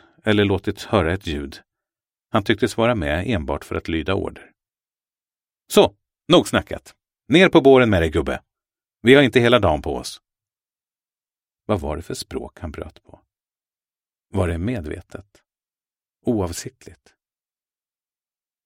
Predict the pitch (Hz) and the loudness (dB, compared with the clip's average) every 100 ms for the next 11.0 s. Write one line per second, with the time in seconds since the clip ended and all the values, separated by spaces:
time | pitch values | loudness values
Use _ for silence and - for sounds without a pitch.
0 | _ _ _ _ _ - 98 - 98 92 | _ _ _ _ _ 2 2 4 2 0
1 | - 95 85 82 80 - 127 - - 87 | 0 0 0 -2 -6 2 2 2 0 2
2 | 120 123 104 90 - 71 64 - - - | 2 0 0 -2 -4 -8 -8 -10 -8 -6
3 | 69 - - - - _ _ _ - 92 | -6 -6 -12 -12 -14 _ _ _ -2 -2
4 | 76 - 73 71 - - _ _ _ _ | -2 -6 -10 -10 -12 -20 _ _ _ _
5 | _ _ _ _ _ _ _ 104 104 98 | _ _ _ _ _ _ _ 0 2 0
6 | - - - 135 113 123 92 80 87 131 | 0 -6 0 2 2 2 2 2 2 2
7 | 87 76 80 101 76 78 98 73 - 80 | 2 0 0 0 0 -2 -2 -4 -8 -8
8 | - _ _ _ _ _ 98 90 85 123 | -8 _ _ _ _ _ -2 -2 0 0
9 | 95 85 82 80 73 78 69 - - 71 | 0 0 -2 -4 -4 -6 -8 -8 -4 -4
10 | 65 65 - _ - - 80 - - - | -4 -10 -20 _ -10 -4 -4 -4 -14 -20